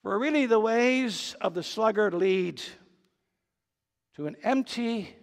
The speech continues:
unproductive, and wasted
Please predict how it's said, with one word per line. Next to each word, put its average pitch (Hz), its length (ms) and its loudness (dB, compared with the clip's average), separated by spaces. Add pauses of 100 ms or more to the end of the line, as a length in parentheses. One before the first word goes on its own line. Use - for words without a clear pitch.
(720)
unproductive, 147 1000 -8 (1600)
and 131 400 -8 (1500)
wasted 120 640 -10